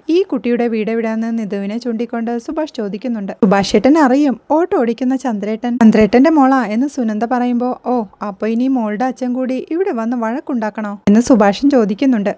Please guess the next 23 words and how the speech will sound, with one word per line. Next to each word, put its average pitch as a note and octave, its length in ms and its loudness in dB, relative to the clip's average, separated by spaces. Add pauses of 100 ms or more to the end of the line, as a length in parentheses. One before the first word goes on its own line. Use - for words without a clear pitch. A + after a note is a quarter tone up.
(100)
സുനന്ദ E4+ 340 6
അപ്പോഴേക്കും A#3 520 2
പറയുന്നുണ്ട്, A3 600 0
"ഇവൾ D#4+ 260 0
എന്നോടൊരു A#3+ 400 0
കാര്യം B3+ 440 -4
പറഞ്ഞു, G3 300 -4 (140)
അപ്പൊ G#3 180 4
ഞാൻ A3+ 300 8
പറഞ്ഞു C4+ 300 4
സുഭാഷ് G3+ 440 -2
ഏട്ടനോട് B3 320 -2
പറഞ്ഞ C4 380 0 (120)
എല്ലാം F4+ 340 -2
ഓക്കെ A3 280 -4
ആവുമെന്ന്." G3+ 460 -4 (160)
ഇത് F#3+ 60 4
കേട്ട് G3+ 200 4
സംശയത്തോടെ B3+ 840 2
എന്ത് D4 240 0
കാര്യമെന്ന് A#3 580 0
സുഭാഷ് G3+ 420 -6
ചോദിക്കുമ്പോഴേക്കും A#3+ 880 -4